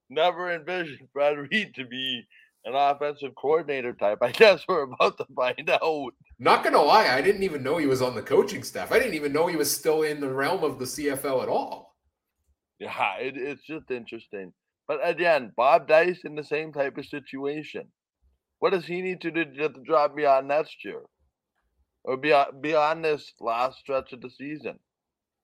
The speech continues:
Speaker 1: Like, to, to me, this is about getting a head start on your coach for next year and then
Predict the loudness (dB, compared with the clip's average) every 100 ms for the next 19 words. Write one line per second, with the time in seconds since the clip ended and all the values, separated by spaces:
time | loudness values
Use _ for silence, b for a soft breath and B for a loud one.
0 | _ _ -4 -4 -4 _ _ -12 -12 -8
1 | -8 -4 -4 -4 -6 -6 -2 2 0 0
2 | -2 -2 -4 0 -2 -2 -6 2 4 4
3 | 0 _ _ _ _ _ _ _ -2 0
4 | 2 0 -2 0 2 2 0 -6 _ -8
5 | -4 -4 -6 -4 0 0 -2 -8 -8 -6
6 | -6 -8 _ _ _ _ _ _ _ _
7 | -2 0 0 -2 -6